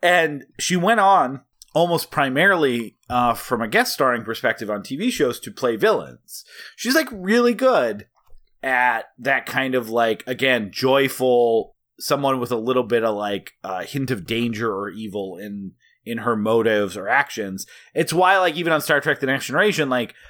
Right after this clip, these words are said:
I think, uh, later on, uh, when they bring her back, <laughs> spoilers for The Next Generation, as a different character,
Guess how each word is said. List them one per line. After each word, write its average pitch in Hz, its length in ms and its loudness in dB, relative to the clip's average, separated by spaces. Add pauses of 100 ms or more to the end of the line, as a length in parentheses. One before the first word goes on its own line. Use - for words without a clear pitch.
(100)
I 127 100 -4
think, 147 320 -4
uh, 127 320 0
later 147 400 2
on, 127 480 2
uh, 113 220 -2
when 113 160 -4
they 110 160 -4
bring 117 280 -4
her 104 120 -6
back, 151 440 2
<laughs> - 0 -
spoilers 123 440 -2
for 107 140 -6
The 104 40 -8
Next 107 200 -10
Generation, 120 440 -4
as 107 120 -4
a 101 40 -6
different 110 300 -4
character, 127 640 2